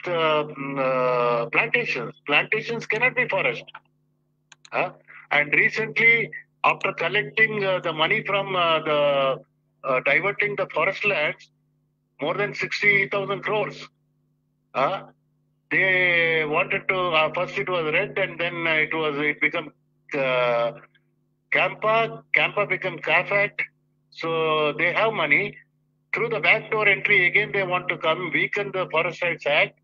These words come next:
and, uh, take away the forest lands and continue with the plantation. So Forest Department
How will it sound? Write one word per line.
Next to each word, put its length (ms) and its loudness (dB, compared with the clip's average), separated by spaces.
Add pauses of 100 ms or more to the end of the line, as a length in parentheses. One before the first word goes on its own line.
(400)
and, 400 4
uh, 580 4 (440)
take 260 0
away 220 0
the 120 -2
forest 400 -4
lands 400 -2 (400)
and 260 2 (560)
continue 460 2
with 160 -4
the 100 -2
plantation. 680 -2 (540)
So 420 -2 (100)
Forest 360 -2
Department 560 -2